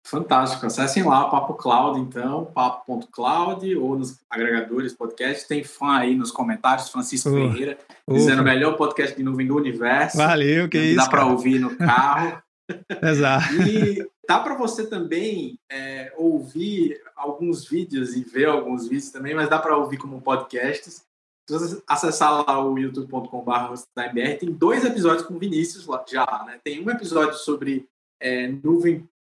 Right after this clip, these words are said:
Speaker 1: personalizada ou nuvem pública.
Speaker 2: Isso.
Speaker 1: E tem um outro episódio sobre latência, só sobre latência,
Speaker 2: Isso.
Speaker 1: sobre velocidade, é,
Speaker 2: Exato.
Speaker 1: das conexões aí, né?
Speaker 2: Exato.
Speaker 1: Então tem dois episódios bem robustos, são episódios de dezessete minutos, que você vai ouvir bastante coisa, um papo muito legal,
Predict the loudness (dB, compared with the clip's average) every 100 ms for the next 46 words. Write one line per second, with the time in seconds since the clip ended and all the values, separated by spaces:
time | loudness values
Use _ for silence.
0 | 0 0 2 2 4 4 4 2 0 -2
1 | -4 -2 0 -2 -4 -2 0 2 2 -2
2 | -4 -4 -2 2 4 4 4 4 6 4
3 | 4 0 -2 0 2 2 0 0 0 0
4 | -2 -2 -8 -4 0 0 0 0 0 0
5 | -4 -4 0 2 2 -2 -4 -6 -2 2
6 | 2 2 -2 -8 _ _ _ -4 0 2
7 | 2 0 -2 -4 -4 -4 -2 -2 -2 -4
8 | 0 0 0 0 2 2 4 2 0 -4
9 | -4 -6 -8 0 2 2 2 0 2 2
10 | 4 4 4 4 0 0 0 0 -2 -6
11 | -4 -4 0 0 0 -4 -4 2 4 4
12 | -2 -14 -2 0 0 0 -2 -2 -6 -10
13 | -2 -2 -2 -4 -4 -6 -14 -8 -6 -4
14 | -4 -6